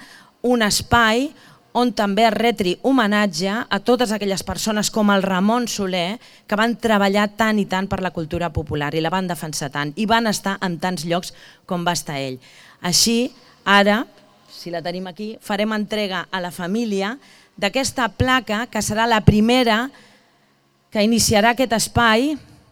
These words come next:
de record de totes aquestes persones, perquè tots els sitgetans i les sitgetanes els hi agraïm sempre, sempre més tot el que,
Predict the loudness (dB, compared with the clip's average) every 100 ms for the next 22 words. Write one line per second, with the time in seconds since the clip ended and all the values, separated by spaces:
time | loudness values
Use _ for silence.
0 | _ -4 0 0 -2 -2 -2 -2 -6 -4
1 | -4 -2 -4 -6 -6 -6 -4 -2 -2 -4
2 | -4 -4 0 0 0 -4 -6 -6 -4 -4
3 | -4 -4 -6 -6 -6 -6 -4 -6 -4 -6
4 | -4 -4 -2 -2 -2 -4 -10 -8 -4 2
5 | 2 2 2 2 2 -8 _ -14 -4 -2
6 | 0 -2 -2 -4 -6 -6 -6 -4 -4 -4